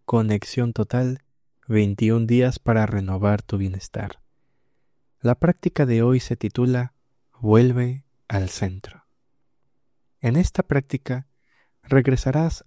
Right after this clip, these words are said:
al centro mediante la respiración cuadrada y la técnica de notación. Presenciar tus pensamientos y sentimientos sin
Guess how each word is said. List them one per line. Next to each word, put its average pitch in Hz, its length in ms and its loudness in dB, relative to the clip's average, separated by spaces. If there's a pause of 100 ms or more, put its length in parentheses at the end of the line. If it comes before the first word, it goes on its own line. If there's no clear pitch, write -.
al 104 240 0
centro 113 540 -4
mediante 104 580 0
la 98 140 2
respiración 98 720 -2
cuadrada 131 680 0 (560)
y 113 140 4
la 95 160 0
técnica 139 680 0
de 127 340 2 (340)
notación. 98 1000 -2 (1080)
Presenciar 147 640 2
tus - 200 -4
pensamientos 127 1080 -2
y 117 140 -2
sentimientos 110 1000 -2 (420)
sin 147 480 -2